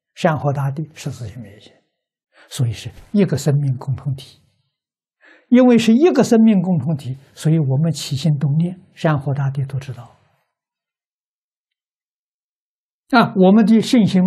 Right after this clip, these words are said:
没有了，山河大地就松掉了，它就瓦解掉了。这个可怕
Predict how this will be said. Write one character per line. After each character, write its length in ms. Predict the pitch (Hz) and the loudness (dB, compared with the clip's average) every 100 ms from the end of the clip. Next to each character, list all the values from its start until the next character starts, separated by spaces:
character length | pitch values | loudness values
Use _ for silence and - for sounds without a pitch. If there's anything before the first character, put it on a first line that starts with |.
| 185 | 2
没 100 | 151 | 0
有 120 | 139 | -2
了， 100 | 135 | -6
山 220 | 127 156 | -4 -4
河 100 | 135 | -2
大 140 | 147 135 | -2 -4
地 140 | 139 | -4
就 100 | 131 | -8
松 220 | 120 123 123 | -8 -10 -10
掉 100 | 110 | -14
了， 120 | - _ _ _ _ _ _ _ _ _ _ _ _ _ _ _ - | -20 _ _ _ _ _ _ _ _ _ _ _ _ _ _ _ -4
它 100 | 196 | 2
就 80 | 185 | 2
瓦 120 | 143 | 2
解 180 | 135 104 | -4 -10
掉 200 | - - | -16 -20
了。 120 | - _ _ _ _ _ _ _ _ _ _ _ _ _ _ _ _ _ _ _ _ _ _ _ _ _ _ _ | -20 _ _ _ _ _ _ _ _ _ _ _ _ _ _ _ _ _ _ _ _ _ _ _ _ _ _ _
这 140 | - 123 | -6 -6
个 140 | - | -6
可 200 | - - | -12 -14
怕 120 | - | -18